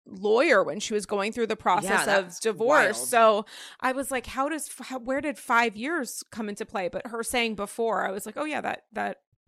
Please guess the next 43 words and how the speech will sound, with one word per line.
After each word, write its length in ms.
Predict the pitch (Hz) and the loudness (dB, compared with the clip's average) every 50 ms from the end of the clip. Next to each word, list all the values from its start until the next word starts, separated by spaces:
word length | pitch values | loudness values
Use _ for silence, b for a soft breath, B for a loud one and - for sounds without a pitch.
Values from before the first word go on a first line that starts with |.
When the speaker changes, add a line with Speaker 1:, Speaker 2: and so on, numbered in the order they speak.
| _ - | _ -8
Speaker 1:
that 160 | 196 - - | -8 -8 -4
tracks. 200 | 240 233 - - | -4 -4 -2 0
Speaker 2:
Five 220 | 185 185 196 208 | 0 0 0 0
Speaker 1:
That 0 | |
makes 40 | 202 | 0
Speaker 2:
years 200 | 214 202 196 190 202 | -2 -2 -2 -2 -4
Speaker 1:
sense." 180 | 175 208 - - | -6 -6 -6 -2
Speaker 2:
prior 500 | - 226 214 220 247 254 226 190 170 165 | 2 4 4 4 4 4 2 0 -2 -2
to 280 | 165 - - 196 170 | -4 -6 -8 -8 -8
Russell. 480 | 151 151 151 170 - - 151 107 95 208 | -6 -8 -8 -8 -8 -8 -10 -10 -10 -10
Is 60 | 180 | -10
that 100 | - 151 | -10 -8
what 120 | - - - | -8 -8 -10
she 120 | - 233 | -10 -10
said? 240 | - - 277 294 247 | -6 -6 -2 2 6
Speaker 1:
Yeah, 160 | 254 277 294 | 6 6 6
Speaker 2:
Right? 100 | - 202 220 | 4 2 -2
Speaker 1:
she 180 | 269 349 320 | 0 2 2
was, 180 | 311 330 302 - | 2 2 2 4
I 120 | - 285 285 | 4 4 6
mean, 100 | 294 247 | 6 6
she 60 | 262 | 6
Speaker 2:
Prior 140 | 294 320 330 | 6 4 2
Speaker 1:
was 100 | 320 - | 2 4
Speaker 2:
to 80 | 311 | 4
Speaker 1:
in 80 | 320 330 | 6 6
a 100 | 339 339 | 4 4
Speaker 2:
Russell. 720 | - - 208 247 302 - - - 190 147 117 92 73 - - | 2 2 0 0 0 0 -4 -4 -2 -2 -2 -4 -8 -12 -4
Speaker 1:
Yeah, 180 | 233 285 262 | 2 2 4
she 180 | 240 - - 311 | 4 2 0 -4
was 100 | 285 - | -4 -2
in 180 | - 302 311 330 | 0 0 2 4
a 120 | 349 349 | 4 2
Speaker 2:
Five-year 280 | 285 220 233 254 269 294 | 2 0 -2 4 8 10
Speaker 1:
five-year 240 | 262 269 285 302 320 - | 12 12 12 10 8 6
Speaker 2:
relationship. 340 | 254 294 302 294 294 294 | 4 6 8 8 8 8
Speaker 1:
relationship 540 | 294 277 269 262 262 - 269 247 277 262 - | 6 6 6 4 4 2 0 2 0 0 2
prior 340 | - - 262 233 226 240 247 | 4 6 8 8 8 8 6
to 100 | 240 254 | 4 2
Russell. 400 | 247 240 226 233 - 233 220 - - | 0 0 2 2 0 -2 -2 -4 -4
No 280 | 240 240 247 240 240 | -2 0 2 4 6
idea 280 | 247 247 254 - 233 226 | 6 6 6 6 6 6
how 320 | 202 220 220 202 214 - | 8 8 6 6 4 2